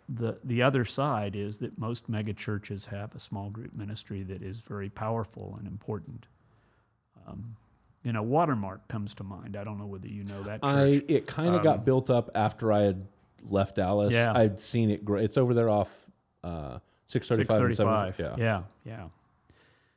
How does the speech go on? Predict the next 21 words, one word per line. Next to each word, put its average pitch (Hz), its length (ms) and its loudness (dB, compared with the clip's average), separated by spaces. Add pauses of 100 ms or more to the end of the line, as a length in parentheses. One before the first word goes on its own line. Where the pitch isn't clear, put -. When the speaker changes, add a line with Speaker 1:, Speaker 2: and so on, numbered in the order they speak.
(220)
Speaker 1:
yeah. 127 60 0 (100)
Um, 107 200 -2
and 151 100 -2
that, 147 240 -2
that 123 240 2
is 123 520 -2
one 110 280 -2
such - 640 -8 (160)
mega 113 260 -6
church. - 480 -12 (1000)
And 107 180 -2
they 123 140 -2
have 185 180 -8
a, 196 260 -8
they 120 200 -4
have 170 160 -6
a 160 80 -2
very 143 680 -2
powerful 139 880 -4 (160)
small 120 320 -4
group, 120 280 -2